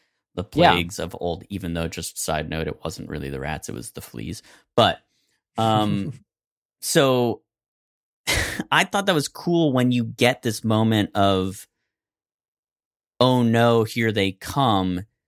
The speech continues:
Speaker 1: And the first shot, you can't make out what is kind of, like, coming over th-, the hill toward them. I was like, "Ooh, maybe it's gonna be a horde of rats. That'd be pretty cool to see." And then I was like, "Oh,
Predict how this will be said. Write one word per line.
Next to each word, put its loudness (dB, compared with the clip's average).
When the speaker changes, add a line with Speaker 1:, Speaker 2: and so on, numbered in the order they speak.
Speaker 1:
And 4
the 2
first 0
shot, 0
you -6
can't -4
make -2
out 2
what 0
is -4
kind -2
of, -4
like, -4
coming 0
over 0
th-, -12
the 0
hill 2
toward -2
them. -2
I -4
was -2
like, -4
"Ooh, 2
maybe 2
it's -2
gonna 0
be 2
a 2
horde 2
of -2
rats. 0
That'd -2
be -4
pretty -6
cool -4
to -2
see." -4
And -2
then -2
I -2
was -4
like, -2
"Oh, 0